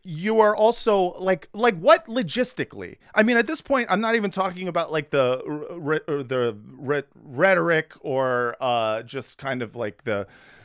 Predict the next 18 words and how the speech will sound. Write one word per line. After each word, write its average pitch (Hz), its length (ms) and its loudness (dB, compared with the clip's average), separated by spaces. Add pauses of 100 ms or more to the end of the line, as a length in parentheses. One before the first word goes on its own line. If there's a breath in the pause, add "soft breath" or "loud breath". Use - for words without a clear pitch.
(200 loud breath)
the 143 180 -2
idea 143 640 0 (200)
of 123 400 -2
safety 127 640 -6
wrapped 120 360 0
in 123 120 -2
a 104 40 -8
state, - 300 -4
but 160 140 -2
logistically, 202 720 0
what 185 260 2
would 208 160 0
have 180 120 2
happened? 151 520 -2
Would 117 220 -2
they 117 160 2
have 98 220 -8
been 98 200 -12